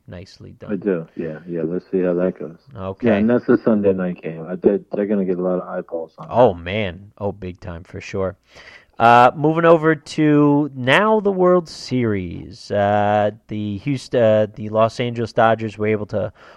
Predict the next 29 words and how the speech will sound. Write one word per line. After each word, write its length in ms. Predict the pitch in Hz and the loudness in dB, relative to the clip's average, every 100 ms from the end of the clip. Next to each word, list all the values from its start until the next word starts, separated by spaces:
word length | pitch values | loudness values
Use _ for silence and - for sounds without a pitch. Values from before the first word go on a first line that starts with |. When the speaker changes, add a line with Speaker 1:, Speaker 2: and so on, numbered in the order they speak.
| _ | _
Speaker 1:
overcome 520 | 135 143 131 - 139 123 | 0 2 2 0 -2 -2
a 60 | |
Game 440 | 101 101 120 127 127 | -6 -6 -4 -2 -4
Seven, 400 | - 131 117 104 | -2 0 2 -2
including 480 | 98 - 123 113 101 | -8 -6 -4 -4 -6
a 140 | 98 92 | -10 -14
giant 720 | 110 101 127 139 151 107 98 | -14 -8 0 2 2 0 -8
three-run 380 | - 117 107 104 | -12 -8 -6 -6
homer 460 | 98 110 104 98 90 _ _ _ | -6 -8 -6 -8 -10 _ _ _
by 160 | 98 110 | 0 2
Yasiel 500 | 107 107 117 101 95 | 0 -2 -2 -2 -2
Puig 600 | - 117 110 101 92 - _ _ _ _ | -8 -4 -4 -6 -10 -20 _ _ _ _
to 100 | 110 | -8
put 280 | 101 120 - | -4 -4 -2
them 160 | 110 | -4
ahead 360 | 98 90 107 104 | -4 -2 0 -2
for 200 | - 95 | -4 -10
good 500 | 92 104 107 101 90 - _ _ _ _ - | -8 -4 -2 -2 -6 -20 _ _ _ _ -12
in 180 | 101 98 | -10 -6
that 200 | 98 - | -6 -4
world, 300 | 98 98 - | -4 -4 -6
in, 180 | 92 | -10
uh, 240 | 92 90 90 | -8 -8 -8
that 240 | - 104 - | -6 -8 -6
Game 260 | 101 95 | -12 -12
Seven, 480 | 95 107 98 92 90 _ _ _ _ _ _ _ | -10 -6 -6 -6 -16 _ _ _ _ _ _ _
uh, 180 | 87 95 - | -6 -4 -4
in 80 | |
which 200 | 107 110 | -6 -6